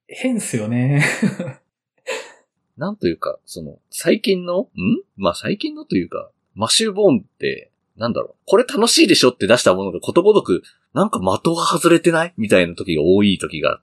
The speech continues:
Speaker 2: たまにあって、そのキャラは殺しちゃあかんやろ、みたいな人殺しちゃったりとかっていう、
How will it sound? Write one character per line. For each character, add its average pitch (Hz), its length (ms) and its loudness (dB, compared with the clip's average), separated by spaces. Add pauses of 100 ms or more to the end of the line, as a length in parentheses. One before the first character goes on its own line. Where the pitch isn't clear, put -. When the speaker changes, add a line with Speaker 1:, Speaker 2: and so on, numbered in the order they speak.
Speaker 2:
た 98 100 2
ま 90 140 4
に 85 120 -2
あ 80 60 0
っ - 80 -8
て、 - 380 -12 (300)
そ - 140 0
の 160 120 6
キ 226 100 4
ャ 220 40 8
ラ 147 100 8
は 82 120 2
殺 127 180 0
し - 60 -4
ち - 120 2
ゃ 85 60 4
あ - 40 -2
か 123 140 2
ん 123 60 2
や 82 80 0
ろ、 - 120 -10
み 92 120 -12
た 90 80 0
い - 40 0
な - 40 -8
人 - 160 -12
殺 85 200 -2
し - 100 -6
ち - 80 2
ゃ - 40 2
っ - 80 -12
た 87 100 2
り 71 100 -8
と - 100 -18
か - 240 -16
っ - 40 -20
て - 80 -14
い 69 260 -14
う、 - 40 -20